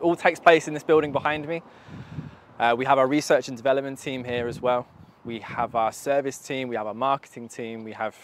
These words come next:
everything to do with D C S is in this building behind me. Uh, I've been with D C S for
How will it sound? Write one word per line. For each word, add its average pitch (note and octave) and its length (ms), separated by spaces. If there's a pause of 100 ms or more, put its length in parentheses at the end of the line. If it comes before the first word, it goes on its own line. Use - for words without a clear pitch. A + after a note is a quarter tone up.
(440)
everything D#3+ 340
to - 80
do C#3+ 140
with B2+ 100
D B2 140
C B2 180
S A2+ 280
is A2 360
in A#2+ 140
this A2+ 140
building A2 320
behind G2+ 360
me. G#2 100 (1200)
Uh, A#2+ 220
I've B2 140
been E3 120
with E3 140
D E3 100
C D#3 180
S D3 300
for B2 640